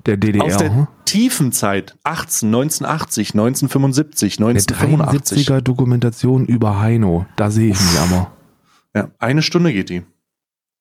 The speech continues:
Speaker 2: Eine Stunde. Oder, ähm, äh, Moni-, Monika aus Gebersdorf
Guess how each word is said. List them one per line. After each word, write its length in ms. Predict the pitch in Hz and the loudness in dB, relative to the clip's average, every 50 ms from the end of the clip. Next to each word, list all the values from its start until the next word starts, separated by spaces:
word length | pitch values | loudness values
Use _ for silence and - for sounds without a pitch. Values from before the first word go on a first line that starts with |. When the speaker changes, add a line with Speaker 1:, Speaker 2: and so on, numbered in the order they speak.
| _ _ _ _ _ _ _ _ _ | _ _ _ _ _ _ _ _ _
Speaker 2:
Eine 200 | 120 120 120 127 | -2 0 0 0
Stunde. 460 | 123 - - 143 147 120 95 - - _ _ _ _ _ _ _ | 0 0 0 0 2 0 0 -2 -6 _ _ _ _ _ _ _
Oder, 480 | - 143 135 147 151 139 135 135 131 - - | -4 -2 0 2 2 2 2 2 0 0 0
ähm, 460 | 123 123 123 120 120 117 117 113 117 _ _ _ _ _ _ _ _ - | 2 2 4 4 2 2 0 -2 -4 _ _ _ _ _ _ _ _ -2
äh, 180 | 127 120 120 | 0 2 2
Moni-, 440 | 120 123 123 120 139 170 196 190 160 - - - | 2 2 2 2 2 2 2 0 -2 -4 -4 -2
Monika 680 | 120 120 120 147 175 196 190 - - - 110 95 95 87 | 0 2 4 4 4 2 0 -2 -2 -2 -2 0 0 -2
aus 260 | - 107 110 - - | -2 -4 -6 -4 -2
Gebersdorf 920 | - 151 165 160 151 120 107 - - - 113 95 98 98 - - - - | -2 -2 0 0 -2 -2 -2 -4 -4 -4 -2 0 0 -2 -2 -6 -12 -16